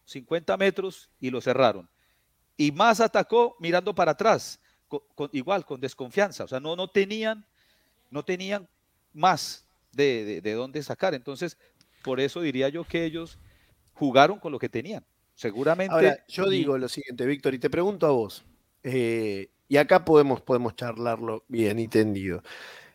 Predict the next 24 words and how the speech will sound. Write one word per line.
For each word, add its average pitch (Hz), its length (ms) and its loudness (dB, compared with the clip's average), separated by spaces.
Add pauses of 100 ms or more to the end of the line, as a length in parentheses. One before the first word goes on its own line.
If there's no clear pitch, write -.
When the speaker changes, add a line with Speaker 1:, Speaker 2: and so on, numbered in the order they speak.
(120)
Speaker 2:
El 190 140 8
Movistar, 214 440 8 (140)
toda 233 340 6
la 185 160 8
etapa, 180 400 4
los 143 160 4
sesenta 202 460 -2
kilómetros 147 460 -2
que 131 80 -4
atacó 123 280 0
Egan 143 240 4
Bernal 135 360 2
con 160 240 2
Roglic, 196 560 4 (260)
a 147 140 4
rueda 190 340 8
del 156 140 6
Bahrein. 117 360 2 (500)
Speaker 1:
Ujú. 101 120 -20 (400)
Speaker 2:
Y 180 120 4
el 202 140 8
lago 247 260 8
de 175 120 4
Covadonga, 190 840 4